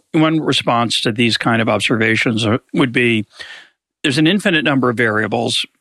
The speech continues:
<clears throat> We can never control for them statistically in any significant way, s-, useful way, meaningful way. And there's an enormous random element in, in both history and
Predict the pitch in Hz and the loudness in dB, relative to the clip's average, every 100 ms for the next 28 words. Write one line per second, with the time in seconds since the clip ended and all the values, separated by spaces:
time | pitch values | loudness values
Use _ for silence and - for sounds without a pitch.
0 | - - 156 127 123 143 160 143 123 135 | -2 0 2 0 0 2 0 0 -4 -4
1 | - 117 - 113 107 95 - - 156 - | -2 -2 -2 -2 -2 -4 -6 -4 -4 -4
2 | - - 98 110 - 113 110 113 123 - | -6 -4 -2 -2 -2 -2 0 -2 -2 -4
3 | 123 113 117 107 120 120 107 - - - | -2 -2 0 0 0 0 -2 -4 -8 -8
4 | - 131 - 113 101 98 95 123 _ _ | -2 -2 -2 -4 -2 -2 -2 -6 _ _
5 | _ _ - 127 139 127 - 120 113 107 | _ _ 0 2 2 0 -4 -6 -2 -2
6 | 113 - _ - - - _ _ 165 147 | -4 -10 _ -20 -20 -20 _ _ -2 0
7 | 147 143 151 160 160 165 180 208 196 165 | 0 0 2 2 4 4 2 0 -2 -2
8 | - 123 131 131 135 117 123 123 127 123 | -2 0 0 2 0 0 0 0 0 0
9 | 110 110 _ _ _ - 120 113 110 117 | -4 -8 _ _ _ -2 0 2 2 2
10 | 135 - - 120 104 120 101 170 151 139 | 0 -6 -4 -2 0 0 0 -2 0 0
11 | 120 110 110 | 0 0 -2